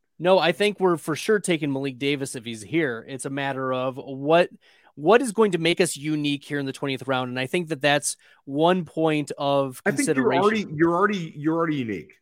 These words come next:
Speaker 2: because y-, like, uniqueness is kinda out the window. We, we have the, the, we have the Hurts with the two running backs. That's unique.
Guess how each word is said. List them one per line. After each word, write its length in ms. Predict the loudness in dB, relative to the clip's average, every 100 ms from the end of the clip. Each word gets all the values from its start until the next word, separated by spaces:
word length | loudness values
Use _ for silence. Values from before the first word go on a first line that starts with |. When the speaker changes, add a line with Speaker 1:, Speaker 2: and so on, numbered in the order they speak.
| _ _
Speaker 2:
because 460 | -8 2 2 2 -12
y-, 180 | -10 -10 -4
like, 260 | -2 -2 -4
uniqueness 600 | -6 -2 -2 0 -2 -2
is 80 | -8
kinda 300 | -2 -2 -2
out 180 | -4 -4
the 60 | -4
window. 320 | -4 -2 -2
We, 240 | 0 -4
we 200 | -2 -4
have 280 | 2 2 2
the, 360 | 0 2 -2 -6 _ _ _ _ _ -12
the, 200 | -8 -2
we 180 | 0 2
have 220 | 2 2
the 80 | -2
Hurts 440 | 0 -2 -2 -8
with 140 | -10 -10
the 60 |
two 240 | -6 -4 -2
running 280 | -2 -2
backs. 360 | 0 0 0 -4
That's 340 | -2 -2 -2
unique. 460 | -4 -2 -2 -6